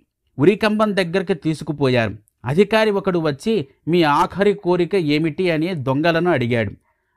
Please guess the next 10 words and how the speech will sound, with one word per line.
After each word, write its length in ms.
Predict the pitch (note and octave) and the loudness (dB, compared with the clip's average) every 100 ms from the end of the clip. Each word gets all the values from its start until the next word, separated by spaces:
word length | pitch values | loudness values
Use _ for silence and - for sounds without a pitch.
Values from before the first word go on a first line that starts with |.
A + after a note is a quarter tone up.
| _ | _
"రాజుగారిని 680 | A2+ C#3 G3 G#3+ G#3+ G#3 G#3+ | -4 -2 -2 -2 -2 -4 -4
ఒక 180 | G3+ F3 | -6 -6
ప్రశ్న 440 | C#3 C#3+ C#3+ G3 | -6 -8 -8 -4
అడగాలి, 540 | F3 C#3 C#3 C3 A#2+ - _ _ - | -4 -2 -2 -2 -4 -10 _ _ -10
అదే 240 | C3+ F3+ | -4 -2
మా 140 | G3+ F3 | -2 -2
ఆఖరు 420 | C#3+ D3+ E3+ D#3+ | -2 -2 -6 -6
కోరిక," 380 | C#3+ C#3+ C#3 F3 | -6 -6 -4 -2
అన్నారు 360 | D#3+ C3 C3+ | -2 -2 -4
దొంగలు. 420 | D3+ B2 A#2+ A2 | -4 -4 -4 -6